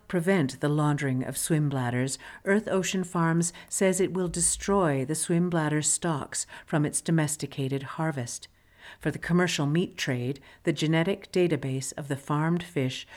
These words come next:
would allow regulators to identify legal from illegal meat. Aside from genetics,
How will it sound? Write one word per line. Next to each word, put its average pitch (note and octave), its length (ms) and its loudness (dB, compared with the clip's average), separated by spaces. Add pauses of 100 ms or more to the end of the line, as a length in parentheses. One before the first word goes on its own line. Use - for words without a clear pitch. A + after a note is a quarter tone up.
(200)
would D#3 120 2
allow F3 400 2
regulators D#3+ 720 0 (160)
to E3 140 -4
identify E3+ 760 0
legal F3 540 -2 (160)
from C#3+ 300 -4
illegal C#3+ 560 -2 (100)
meat. C#3 360 -4 (1000)
Aside A3 380 4
from F3 160 2
genetics, D#3+ 560 0